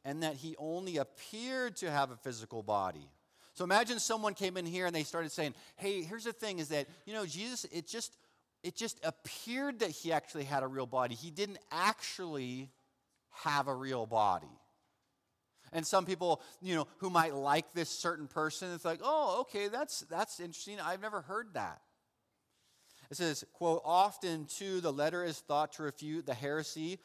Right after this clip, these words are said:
of Cerinithius. Str-, uh, according to church tradition, Cerinithius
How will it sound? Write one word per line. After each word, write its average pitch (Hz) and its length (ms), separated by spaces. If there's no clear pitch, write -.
of 143 180
Cerinithius. 147 1080
Str-, - 380
uh, 131 320
according 202 500
to 180 140
church 185 320
tradition, 143 540
Cerinithius 143 840